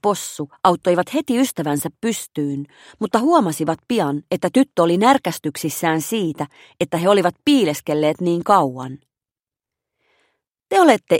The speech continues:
ilkeitä", Maasha huokaisi. "Minä häivyn", hän lisäsi ja ryntäsi pois. Eläimet jäivät sanattomiksi ja tuijottivat epäuskoisina pikkutytön perään.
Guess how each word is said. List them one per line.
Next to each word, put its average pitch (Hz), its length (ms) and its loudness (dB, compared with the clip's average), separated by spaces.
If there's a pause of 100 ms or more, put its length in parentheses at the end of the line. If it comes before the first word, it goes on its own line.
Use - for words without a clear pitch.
ilkeitä", 135 840 0 (680)
Maasha 165 340 0
huokaisi. 147 720 -6 (600)
"Minä 285 200 6
häivyn", 160 540 0 (400)
hän 156 200 -2
lisäsi 160 440 -4 (380)
ja 226 60 2
ryntäsi 233 500 2
pois. 135 500 -4 (1000)
Eläimet 185 400 2
jäivät 156 260 0
sanattomiksi 160 840 -2 (220)
ja 220 100 -4
tuijottivat 240 520 0
epäuskoisina 165 800 0
pikkutytön 143 680 -4
perään. 131 540 -4